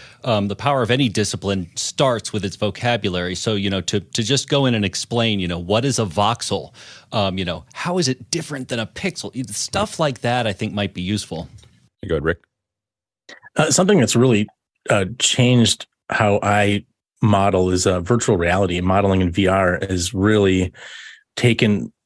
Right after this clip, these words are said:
Speaker 3: it off, you know, the two D screen and into the three D world. It really changes how I've viewed modeling and, and just changes how I think spatially. It's, it's a really interesting, um, I don't know how we could demonstrate that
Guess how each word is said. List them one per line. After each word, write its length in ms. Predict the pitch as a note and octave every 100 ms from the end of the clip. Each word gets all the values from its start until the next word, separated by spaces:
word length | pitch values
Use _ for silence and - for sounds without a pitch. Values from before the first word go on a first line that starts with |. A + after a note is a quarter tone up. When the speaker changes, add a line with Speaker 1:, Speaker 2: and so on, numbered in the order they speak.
| _ _ _
Speaker 3:
it 120 | - -
off, 260 | A2+ A2
you 60 | A#2
know, 140 | G2
the 120 | F2+
two 200 | F2+ -
D 120 | B2+ G2
screen 360 | - B2 G#2+
and 120 | F#2
into 220 | G2 G2+ F#2+
the 100 | F#2
three 160 | -
D 80 | F#2+
world. 260 | F#2 G2+ F#2+
It 80 | G#2
really 340 | G#2 A2+ G2
changes 480 | F2+ - G2+ F2+ E2+
how 460 | - F#2 F2+ F2 - - - - - _ _ _
I've 240 | F#2+ G2
viewed 340 | F#2 F#2 G#2+ F#2+
modeling 560 | F#2+ F#2 F#2 F#2+ F#2+
and, 240 | F2+ F2 -
and 300 | F#2 F2+ - _ -
just 220 | A2 -
changes 340 | - G#2+ F#2+
how 160 | G#2 G2
I 80 | F2+
think 220 | G#2 F#2
spatially. 600 | - G2 G2+ - F2+ F2+
It's, 160 | G2 A2
it's 160 | F#2+
a 80 | G2+
really 340 | G2+ G2 F#2+
interesting, 600 | F#2+ F#2+ F#2 - F#2+ F2+ -
um, 440 | - F2+ E2+ E2+ F2 _ - - -
I 60 | -
don't 40 |
know 60 | A#2
how 100 | A2
we 120 | A2
could 160 | G#2 F#2+
demonstrate 500 | A2 A2 G#2+ A#2 G#2
that 220 | G2+ G2